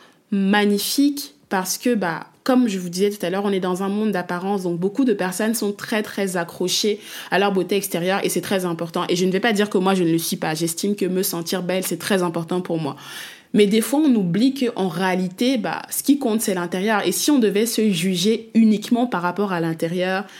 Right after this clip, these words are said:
est-ce que le jugement qu'on aurait de nous-mêmes serait vraiment bon ?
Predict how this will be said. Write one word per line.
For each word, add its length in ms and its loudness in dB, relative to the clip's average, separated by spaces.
est-ce 220 2
que 60 4
le 120 4
jugement 340 0
qu'on 200 -2
aurait 180 0
de 80 0
nous-mêmes 340 -2
serait 300 -2
vraiment 320 -2
bon ? 240 -4